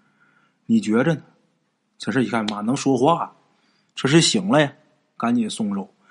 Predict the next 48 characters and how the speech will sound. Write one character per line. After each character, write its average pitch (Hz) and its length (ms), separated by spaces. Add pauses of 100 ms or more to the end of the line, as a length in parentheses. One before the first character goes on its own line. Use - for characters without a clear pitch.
(360)
刚 226 160
才 208 140
他 220 200
跟 220 180
黄 202 240
泉 160 220
俩 - 260 (380)
弄 190 180
吴 143 160
大 208 200
师 139 120
的 131 80
时 113 100
候， 110 80
于 180 160
小 202 220
雨 120 140
一 180 180
直 131 160
跟 135 160
那 135 120
些 117 140
鬼 110 200
魂 101 240
对 117 260
付 - 180
着。 - 60 (640)
于 147 100
小 202 140
雨 196 100
很 123 220
危 175 160
险 131 160
的， - 120 (380)
因 170 200
为 175 80
那 180 160
可 117 100
人 113 160
家 190 80
手 202 200
里 165 100
可 151 120
有 156 80
哭 175 200
丧 165 180
棒 208 240
啊， - 120